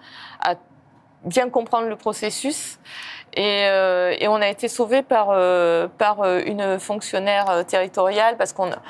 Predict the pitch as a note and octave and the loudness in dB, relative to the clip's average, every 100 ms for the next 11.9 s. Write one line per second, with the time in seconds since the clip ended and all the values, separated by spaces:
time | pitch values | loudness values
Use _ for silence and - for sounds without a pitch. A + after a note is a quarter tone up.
0 | - - - - F#3 F#3 - G3 - G3 | -16 -16 -10 -2 0 0 0 0 0 -4
1 | - A#3 - - B3+ B3 - F3 - G3 | 0 -2 -2 0 2 2 0 -4 -6 -2
2 | F#3 F#3 F3 F3 F3 F#3+ A3 - G3 F#3+ | 0 2 2 0 -2 -6 -12 -4 -2 0
3 | G3+ F#3+ - G#3+ G3 G#3 - - F#3+ F3+ | -2 -2 -8 -10 -6 -6 -8 -4 0 0
4 | F3+ E3 E3+ - F3+ F3 G3+ G3 - G3+ | 0 -2 -2 -2 -2 -2 -4 -6 -10 -16
5 | - F#3+ F#3+ - - - - G3 G#3+ F#3+ | -4 -2 -2 -6 -16 -14 -12 -10 -10 -8
6 | F#3 F#3+ F#3 A#3+ F#3 - - - - - | -6 -2 -2 -4 -10 -16 -20 -18 -16 -18
7 | - - G#3+ G#3 G3+ G3 F#3+ F#3+ - - | -8 0 2 2 2 4 2 0 -4 -4
8 | A3+ A3+ A3 - B3+ C4+ B3+ B3+ A#3+ A3 | -2 -2 -4 -2 2 4 6 6 4 4
9 | G#3+ G3+ G3 F#3+ F#3+ F3+ F3 F3+ F3+ A3+ | 0 -6 -6 -4 -4 -4 -4 -4 0 0
10 | - - A#3 B3+ C4+ C#4 D4+ C4+ A#3+ D#3+ | -2 -4 0 0 0 -2 -2 0 0 0
11 | G#3+ G3 A3+ G3+ G#3 A3 G#3 - - | -2 -2 -2 -2 -2 -2 -2 -6 -14